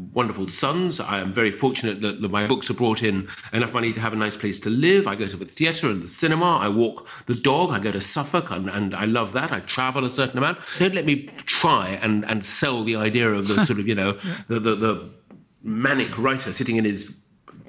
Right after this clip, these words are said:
Speaker 1: you know, attic all day long, uh, just, just producing books. But that said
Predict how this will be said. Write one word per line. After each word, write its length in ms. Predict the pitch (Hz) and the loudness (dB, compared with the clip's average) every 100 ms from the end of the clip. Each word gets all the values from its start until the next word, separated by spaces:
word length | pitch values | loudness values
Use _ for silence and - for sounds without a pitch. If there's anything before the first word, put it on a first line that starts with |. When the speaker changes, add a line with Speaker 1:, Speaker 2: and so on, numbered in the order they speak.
| - | -8
Speaker 1:
you 120 | 117 101 | -4 -4
know, 200 | 92 - | -4 -4
attic 500 | 120 - 87 - 87 | -4 -6 -10 -8 -2
all 300 | 120 110 101 | 0 0 -2
day 300 | 104 113 104 | 0 2 2
long, 500 | 113 98 78 95 95 - - | 0 0 -4 -10 -12 -16 -6
uh, 300 | 117 117 95 | -2 -2 -2
just, 240 | 120 127 - | -2 -2 -2
just 240 | 113 - | -4 -6
producing 480 | 110 120 127 131 131 | -4 0 0 0 0
books. 500 | - - - - - - - - - | 0 0 -2 -6 -8 -16 -14 -16 -4
But 140 | 214 233 | -2 0
that 220 | 254 - | 0 4
said 600 | - - 247 107 87 | 4 4 4 0 -2